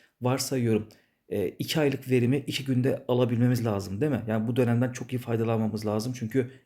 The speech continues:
gerçekten son yedi sekiz aydan beri burnumuz çok sürtünmüştü. Bu yüzden özellikle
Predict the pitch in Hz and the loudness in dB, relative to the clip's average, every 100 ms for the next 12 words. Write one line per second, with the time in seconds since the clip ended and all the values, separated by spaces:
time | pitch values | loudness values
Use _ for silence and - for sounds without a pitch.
0 | - 123 123 123 113 104 - 123 117 120 | -4 -2 0 -2 -2 -4 -2 0 2 0
1 | 117 123 117 123 117 131 117 110 113 117 | -2 -4 -2 -2 0 0 0 0 0 0
2 | 113 131 - 113 - 104 107 101 - 85 | 2 0 -2 -4 -4 -4 -4 -4 -6 -10
3 | _ - - - _ 233 123 107 110 - | _ -20 -20 -20 _ 2 4 4 2 2
4 | 160 147 120 104 - 120 | 2 4 2 0 0 0